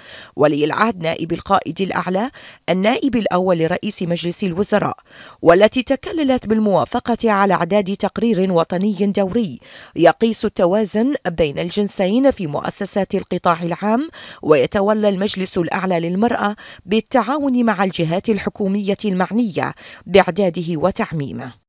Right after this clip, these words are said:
واعتماد مرصد وطني لمؤشرات التوازن بين الجنسين تناط مسؤوليته بهيئة المعلومات والحكومة الإلكترونية، ويكون مرجعًا فيما يتعلق بمتابعة قياس تنافسية مملكة البحرين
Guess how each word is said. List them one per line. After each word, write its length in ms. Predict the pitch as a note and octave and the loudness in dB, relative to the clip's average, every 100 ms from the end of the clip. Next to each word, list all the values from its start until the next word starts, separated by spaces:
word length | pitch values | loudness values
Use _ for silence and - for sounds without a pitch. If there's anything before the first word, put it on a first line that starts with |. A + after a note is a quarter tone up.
| _ _ - | _ _ 2
واعتماد 680 | G#3 A#3 A#3 C#4+ C#4+ D#4 C#4 | 6 6 6 -2 -2 0 2
مرصد 460 | A#3+ B3+ - A3 | 2 2 0 2
وطني 580 | B3+ A#3 C#3 E3+ F#3+ F#3+ G3+ | 4 4 4 2 0 0 0
لمؤشرات 800 | B3 E3 C#3 - - F#3+ F#3+ | 2 0 -2 -4 -2 -2 -2
التوازن 640 | G3+ - F#3 F#3 F#3 G3+ G3 | -6 -4 2 2 2 0 0
بين 240 | E3 E3 | -2 -2
الجنسين 640 | E3+ E3+ F#3+ - F#3 G#3+ D4+ - - - - | -2 0 -2 0 0 2 0 -6 -20 -12 0
تناط 340 | G#3+ A#3 B3+ | 4 4 4
مسؤوليته 920 | C4 G#3+ - A#3 A3+ A#3 E4 C4 G#3+ G#3+ | 0 0 -2 -2 -2 -2 -2 -2 -2 0
بهيئة 440 | G3 G3 G3 - - | 0 2 0 -2 -4
المعلومات 680 | F#3 F3 F3+ E3+ F#3 - | -2 -2 0 0 0 -2
والحكومة 600 | F3 - - F#3 A3+ G3+ F#3 | -2 -2 -2 -4 0 0 0
الإلكترونية، 1000 | F#3+ - F#3+ - - F#3+ G#3 G3+ C#3+ B2 - - - - | -2 -2 -4 -4 -4 -2 0 -2 -6 -6 -10 -20 -20 -2
ويكون 520 | D3 D3+ - G3+ G3+ | 2 2 0 -2 2
مرجعًا 600 | G3+ F#3+ A3 G3 F3+ B3 C#4+ | 2 2 0 0 2 2 0
فيما 260 | F#3 B2+ | -4 -4
يتعلق 680 | B2+ E3 G#3+ F#3+ A3 F#3+ A#3+ | -2 -2 0 0 2 0 0
بمتابعة 880 | A3 F3 D#3+ - F3+ F#3 F3+ F#3+ F#3+ | 0 -2 -4 -4 0 0 0 -2 -4
قياس 360 | - F3+ F#3 - | -2 0 0 -2
تنافسية 840 | G3 F3+ F3 - F3 - B3 G#3 G3+ | -2 0 -2 -2 -4 -2 0 0 -2
مملكة 560 | F3+ E3 F#3 F#3+ - | -2 -2 -4 -4 -4
البحرين 640 | E3 - - - C4 G3+ | -4 -4 -4 0 0 0